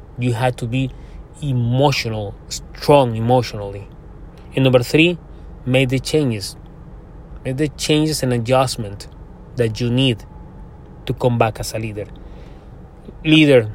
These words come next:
manager, entrepreneur, if you do these three things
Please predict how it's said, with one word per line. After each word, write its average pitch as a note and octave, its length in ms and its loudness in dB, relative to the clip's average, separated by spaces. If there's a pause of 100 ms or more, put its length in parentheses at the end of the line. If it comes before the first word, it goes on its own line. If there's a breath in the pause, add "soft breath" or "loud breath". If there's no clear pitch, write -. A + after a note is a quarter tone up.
manager, C3 640 4
entrepreneur, C3+ 600 4 (140)
if C3 220 4
you G#3+ 160 6
do F3 300 6
these C#3+ 260 4
three D#3+ 240 6
things A#2 560 -2